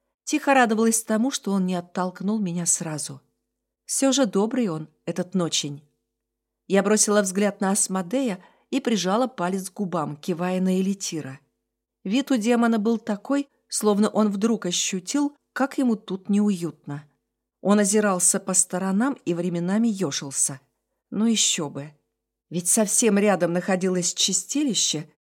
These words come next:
из которого его с таким трудом получилось выдернуть. Да и то за это мы должны благодарить Элитира. Угрызения совести медленно, но уверенно завладевали мной.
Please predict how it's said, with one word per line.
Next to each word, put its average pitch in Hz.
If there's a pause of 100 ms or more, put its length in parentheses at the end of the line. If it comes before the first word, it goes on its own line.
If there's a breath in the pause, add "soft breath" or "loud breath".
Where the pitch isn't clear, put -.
(160)
из -
которого 202
его 165
с -
таким 202
трудом 185
получилось 185
выдернуть. 147 (300)
Да 202
и 190
то 196
за 175
это 208
мы 175
должны 175
благодарить 160
Элитира. 156 (960)
Угрызения 240
совести 220
медленно, 254
но 180
уверенно 185
завладевали 160
мной. 143